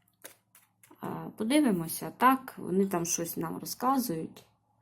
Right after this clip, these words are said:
Але я коли тоді ще клала на Ріші Сунака, я не в восторгі від цього чоловіка, він слабенький. Він мені нагадує, знаєте, Бара-, Барака Обаму, щось таке,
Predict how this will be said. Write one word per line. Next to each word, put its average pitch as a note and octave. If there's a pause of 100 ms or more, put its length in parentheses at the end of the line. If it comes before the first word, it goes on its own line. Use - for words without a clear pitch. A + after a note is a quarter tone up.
(560)
Але F#3
я F#3+
коли F3+
тоді E3+
ще E3+
клала A#3
на G3+
Ріші G3
Сунака, E3+
я G#3+
не E3+
в D#3+
восторгі D#3+
від C#3+
цього D#3+
чоловіка, F#3+
він A3
слабенький. F3 (720)
Він C4
мені G3+
нагадує, E3+
знаєте, F3 (160)
Бара-, G3
Барака F#3+
Обаму, D#3 (140)
щось -
таке, E3+